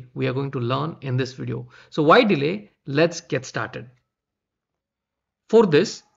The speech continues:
on my UiPath Studio, I am going to create a blank process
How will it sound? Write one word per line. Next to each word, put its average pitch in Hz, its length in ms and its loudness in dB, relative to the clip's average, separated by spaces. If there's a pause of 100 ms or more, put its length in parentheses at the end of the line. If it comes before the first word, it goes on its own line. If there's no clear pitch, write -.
(160)
on 160 220 2
my 190 160 4
UiPath 147 440 2
Studio, 127 600 -4
I 127 120 2
am 131 100 -2
going 143 200 -6
to - 260 -10
create 127 500 -2
a 131 160 -2
blank 123 560 -4
process 143 500 -8